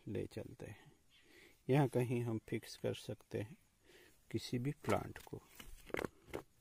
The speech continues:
ऐसे रॉक टूट तो जाते हैं, पर वो केवी-, अ, जो क्या कहते हैं, वो ख़राब नहीं होते। उसको जोड़ने के लिए तो हमारे पास magic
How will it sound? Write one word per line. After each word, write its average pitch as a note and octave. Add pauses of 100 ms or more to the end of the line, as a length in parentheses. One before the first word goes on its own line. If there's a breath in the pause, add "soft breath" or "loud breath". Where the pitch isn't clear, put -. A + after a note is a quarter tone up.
(760)
ऐसे D#3+
रॉक D3
टूट D3
तो D3+
जाते A2
हैं, A2
पर G#2+ (920 loud breath)
वो A2+
केवी-, C#3
अ, A#2 (840 soft breath)
जो -
क्या A#2+
कहते G2+
हैं, G#2
वो G2+
ख़राब C3
नहीं G#2+
होते। G#2 (580 soft breath)
उसको E3
जोड़ने B2+
के B2
लिए A#2+
तो B2
हमारे G#2
पास G#2
magic G#2